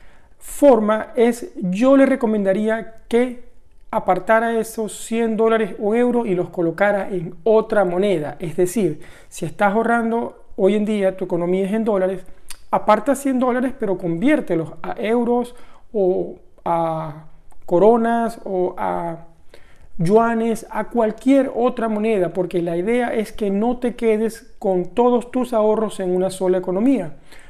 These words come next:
Por eso a mí me gusta mucho comentar en mis vídeos y a mis clientes, a mis alumnos,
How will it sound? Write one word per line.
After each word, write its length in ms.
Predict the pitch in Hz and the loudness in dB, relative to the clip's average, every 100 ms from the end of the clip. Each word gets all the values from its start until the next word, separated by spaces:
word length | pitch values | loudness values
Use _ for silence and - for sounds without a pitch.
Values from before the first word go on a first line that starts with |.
| - - | -20 -10
Por 180 | - 185 | 2 6
eso 320 | 208 202 240 | 6 2 -2
a 60 | - | -2
mí 100 | 185 | 0
me 100 | 185 | 2
gusta 300 | 196 190 208 | 0 -2 -2
mucho 460 | 202 202 214 240 - | -2 -2 -4 -8 -6
comentar 640 | 208 180 175 220 196 - | -4 -4 0 2 2 -2
en 140 | - 165 | -10 -10
mis 160 | 156 | -8
vídeos 480 | 190 220 202 220 202 | -4 -4 -2 -4 -6
y 40 | - | -10
a 40 | |
mis 160 | 156 - | -12 -4
clientes, 580 | 180 226 202 208 202 - - - | 0 0 0 -6 -8 -14 -18 -14
a 80 | 170 | -8
mis 160 | 165 185 | -4 2
alumnos, 500 | 240 226 226 226 | 2 4 0 -2